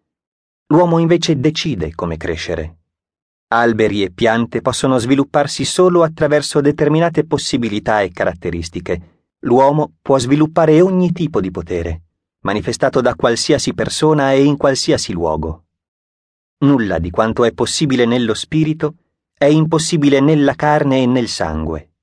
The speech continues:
Nulla di quanto l'uomo può pensare è impossibile da mettere in atto. Nulla di quanto l'uomo può immaginare è impossibile da realizzare.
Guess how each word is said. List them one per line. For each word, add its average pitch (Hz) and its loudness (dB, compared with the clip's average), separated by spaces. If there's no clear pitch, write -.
Nulla 104 0
di 87 -4
quanto 110 -2
l'uomo 123 2
può 127 -2
pensare 131 -2
è 151 0
impossibile 156 2
da 117 2
mettere 123 -2
in 98 -4
atto. 85 -10
Nulla 104 0
di 104 -4
quanto 113 0
l'uomo 113 2
può 117 2
immaginare 95 -2
è 135 -2
impossibile 113 0
da 110 0
realizzare. 104 -4